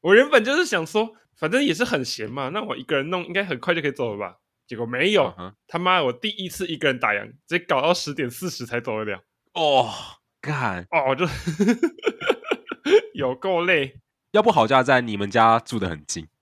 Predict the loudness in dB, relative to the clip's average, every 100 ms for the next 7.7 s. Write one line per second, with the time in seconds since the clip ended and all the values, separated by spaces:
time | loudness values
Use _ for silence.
0 | _ _ -6 -4 -2 -2 2 4 2 0
1 | -2 -2 -2 -2 0 4 4 2 2 4
2 | 4 0 -6 -8 -14 -14 -14 _ -20 _
3 | -18 -4 0 2 0 -6 -6 -2 2 4
4 | 2 0 0 0 2 4 4 2 -2 -10
5 | 0 2 2 0 -2 -2 0 2 0 0
6 | 2 2 -2 -12 _ 0 0 -4 -4 2
7 | 2 4 2 2 0 -4 -6